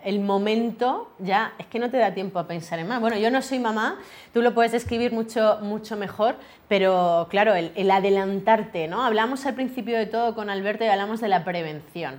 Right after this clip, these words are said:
O sea, sabemos los números de salud ahora, pero ¿qué ocurre si nos cuidamos más, no? ¿Qué ocurre si no hay una diabetes gestacional, por ejemplo? ¿Qué ocurre si la mamá se cuida mucho antes? Pues obviamente ya no es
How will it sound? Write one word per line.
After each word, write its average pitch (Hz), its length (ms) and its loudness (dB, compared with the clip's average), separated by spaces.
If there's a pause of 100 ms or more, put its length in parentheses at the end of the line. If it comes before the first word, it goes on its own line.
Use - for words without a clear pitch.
(120)
O - 40 -20
sea, 190 380 0
sabemos 285 460 2
los 311 160 -2
números 277 500 0
de 233 120 -2
salud 240 420 -2
ahora, 220 440 0 (420)
pero 202 280 2
¿qué 254 140 0
ocurre 294 680 -4
si - 220 -8
nos 196 180 -4
cuidamos 196 540 -2
más, 139 320 -12
no? 185 240 -12
¿Qué 247 80 2
ocurre 254 340 -2
si 226 200 -8
no 185 120 -4
hay 208 220 -2
una 220 200 -2
diabetes 180 420 0
gestacional, 185 640 -6
por 175 140 -8
ejemplo? 185 500 -8 (300)
¿Qué 226 100 6
ocurre 226 320 2
si 233 180 -6
la 196 140 -2
mamá 190 260 -4
se 226 160 -6
cuida 214 240 -4
mucho 208 300 -8
antes? 214 260 -4
Pues - 300 -10
obviamente 208 720 0 (240)
ya 208 100 0
no 269 60 0
es 262 180 -6